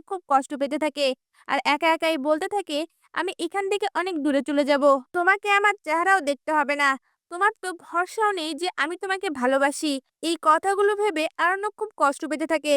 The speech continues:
আর তার শরীরটা খারাপও হতে লাগে। অন্যদিকে রোশনাইও আরণ্যককে বলা কথাগুলো ভেবে খুব কষ্ট পায়,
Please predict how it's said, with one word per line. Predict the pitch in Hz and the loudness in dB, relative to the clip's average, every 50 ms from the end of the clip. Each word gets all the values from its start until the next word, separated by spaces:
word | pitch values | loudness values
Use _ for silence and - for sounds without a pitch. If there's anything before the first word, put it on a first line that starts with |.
| 269 - - | 0 0 -2
আর | 302 330 - | -4 -4 -2
তার | - 359 381 | -2 -2 -2
শরীরটা | - - - 359 359 381 381 381 415 403 | -2 -4 -6 -4 -2 -2 0 0 -2 -2
খারাপও | - - 302 302 311 - 320 320 | -2 0 0 0 2 2 2 0
হতে | 311 - 311 | 0 0 0
লাগে। | 294 294 285 254 285 277 269 262 _ _ _ _ _ - | 2 2 2 2 2 2 0 0 _ _ _ _ _ -8
অন্যদিকে | 349 403 403 440 415 427 415 381 370 359 349 | -4 0 0 2 2 0 0 -2 -2 -2 -2
রোশনাইও | 311 311 320 349 - - 427 415 392 311 285 277 - | 0 -2 -2 -2 -4 -4 -2 0 0 2 2 0 2
আরণ্যককে | - 262 269 277 285 294 294 294 _ 311 302 | 2 0 0 0 -2 -4 -8 -8 _ -6 -4
বলা | 254 285 277 285 294 294 - - | 0 0 2 2 2 0 0 -2
কথাগুলো | 285 302 - 349 370 370 392 392 392 392 | -2 -2 0 -2 -2 0 0 0 2 2
ভেবে | 403 415 381 320 302 302 330 - _ _ _ | 2 0 2 2 2 2 2 0 _ _ _
খুব | _ 427 403 - - | _ -6 -6 -2 2
কষ্ট | - 277 285 - - 311 | 2 2 2 2 -2 -4
পায়, | 269 285 277 277 269 | 0 2 4 4 2